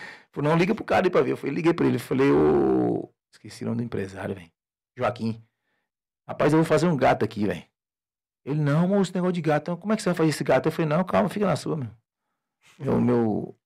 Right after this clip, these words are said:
meu cunhado lá só tem uma certidão, só, e, e a identidade dele bem quando era novinho mesmo. Falei, "Ah, pai, então beleza então, agora não bota no meio não." Eu falei, "Não, tranquilo." Fui lá, conversei com meu sogro, conversei com minha mulher. Minha sogra, eu falei, "Ô, Rossi."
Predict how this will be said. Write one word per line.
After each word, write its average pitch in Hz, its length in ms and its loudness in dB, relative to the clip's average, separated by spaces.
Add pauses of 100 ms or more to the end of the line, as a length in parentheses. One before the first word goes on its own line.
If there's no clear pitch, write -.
meu 117 160 -6
cunhado 120 320 0
lá 123 80 4
só 123 160 0
tem 135 100 -2
uma 147 60 0
certidão, 135 480 -2
só, 117 160 0
e, 131 320 2
e 131 60 2
a - 20 4
identidade 120 440 0
dele 123 120 -4
bem 147 180 -4
quando 175 180 -6
era 175 140 4
novinho 180 300 4
mesmo. 139 320 2 (680)
Falei, 139 180 2
"Ah, 143 60 6
pai, - 120 2
então 208 180 2
beleza 220 300 6
então, 143 180 0
agora 117 140 2
não 147 80 2
bota 165 240 4
no 254 80 0
meio 220 160 6
não." 143 80 6
Eu 139 40 4
falei, 185 200 2
"Não, 165 80 4
tranquilo." 165 560 -2 (680)
Fui 120 120 -6
lá, 113 120 2
conversei 117 320 -4
com 120 80 -8
meu 113 160 0
sogro, 120 260 -2
conversei 113 220 -8
com 110 80 -8
minha 107 120 -4
mulher. 107 400 -4 (1120)
Minha 117 260 -6
sogra, 107 240 0
eu 107 40 2
falei, 127 200 0
"Ô, 139 120 6
Rossi." 98 400 0